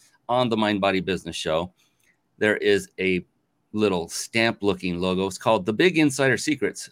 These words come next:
That is there because they sponsor this show, and they give us the ability to give away a five night vacation at a five star luxury resort in nearly anywhere in the world.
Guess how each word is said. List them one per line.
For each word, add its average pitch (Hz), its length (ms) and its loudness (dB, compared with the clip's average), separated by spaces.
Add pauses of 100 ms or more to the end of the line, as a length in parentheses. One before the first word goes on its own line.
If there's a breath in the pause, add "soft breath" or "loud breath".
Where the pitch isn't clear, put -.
That 233 160 4
is 269 100 0
there 208 160 4
because 123 340 0
they 120 120 0
sponsor 131 420 -2
this 92 140 -2
show, 90 300 -4 (400 soft breath)
and 92 140 -4
they 117 120 2
give 113 220 2
us 120 160 -2
the 104 100 -2
ability 104 480 2
to 101 100 -2
give 139 280 0
away 196 440 4 (400)
a 107 80 2
five 135 400 2
night 143 320 -2
vacation 127 720 -4 (240 soft breath)
at 98 120 0
a 95 40 2
five 107 340 0
star 95 280 2
luxury 117 480 0
resort 90 420 -2 (600)
in 107 340 2
nearly 131 400 4
anywhere 120 340 2
in 104 60 0
the 95 80 -2
world. 92 360 -2